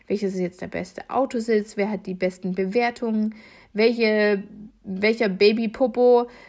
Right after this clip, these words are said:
wird ohne Markentücher und Tuchwärmer wundscheuern? Was braucht man denn mit dem Kinderbett? Braucht man jetzt ein Nestchen? Braucht man jetzt kein Nestchen? Ähm, ja, es gibt einfach dieses, diese krasse Welt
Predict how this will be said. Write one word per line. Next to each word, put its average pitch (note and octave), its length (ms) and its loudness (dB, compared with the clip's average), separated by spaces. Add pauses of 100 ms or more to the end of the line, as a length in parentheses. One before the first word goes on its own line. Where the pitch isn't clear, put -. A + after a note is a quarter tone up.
wird A3+ 480 0
ohne A#3 300 2
Markentücher A3 1000 0
und G3 220 -2
Tuchwärmer B3 680 0
wundscheuern? A#3+ 960 -2 (180)
Was A3+ 160 -8
braucht B3+ 220 -6
man A3 80 0
denn G3+ 100 0
mit F3+ 140 -2
dem F3+ 120 -6
Kinderbett? C4 640 -4
Braucht A#3+ 300 -6
man A3 100 0
jetzt G#3+ 260 -2
ein G3 120 -4
Nestchen? G#3 400 -6
Braucht G3+ 220 -10
man F3 100 -8
jetzt - 140 -16
kein C4 280 -2
Nestchen? A3 720 -4 (580)
Ähm, G#3+ 440 2 (520)
ja, C4+ 240 0
es G#3+ 120 -4
gibt A#3 180 -6
einfach A#3+ 300 0
dieses, A3 340 -4 (240)
diese A3 300 -6
krasse A#3 600 -4
Welt G#3+ 420 2